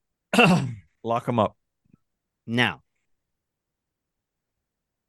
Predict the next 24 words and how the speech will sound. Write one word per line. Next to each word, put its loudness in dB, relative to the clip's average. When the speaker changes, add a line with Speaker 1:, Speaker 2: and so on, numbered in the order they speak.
Speaker 1:
we're -2
at 0
the -10
part -4
where 0
we're 0
washing -4
our -8
hands. -18
Speaker 2:
Mm. -8
Speaker 1:
I 0
don't 0
want 0
to -6
make -6
any 4
eye 2
contact -4
Speaker 2:
<laughs> -8
Speaker 1:
with 0
this 4
guy. -2
Okay? 2
This -2